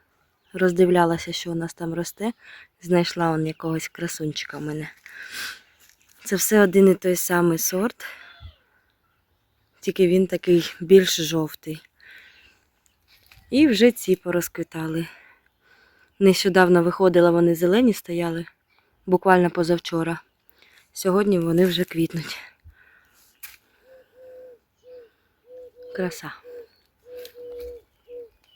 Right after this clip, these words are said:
Люблю квіти, аби ще було більше часу, щоб доглядати за ними гарно.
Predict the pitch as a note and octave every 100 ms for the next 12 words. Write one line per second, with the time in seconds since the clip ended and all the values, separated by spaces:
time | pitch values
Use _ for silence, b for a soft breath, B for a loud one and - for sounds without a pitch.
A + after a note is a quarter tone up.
0 | _ A#4+ B4 B4 B4 B4 - - - -
1 | B B B G#3+ A3+ G3 F3+ E3+ D#3+ -
2 | D#3 E3+ G3+ - F#3 F#3 B B B B
3 | B D#2+ B G2 G#2 G#2 F2+ G2+ - G3+
4 | - F#3+ G#3+ F#3+ F#3 F3 F#3 F#3 G#3+ B3+
5 | E3+ E3 D#3+ D#3+ D#3+ E3+ E3 E3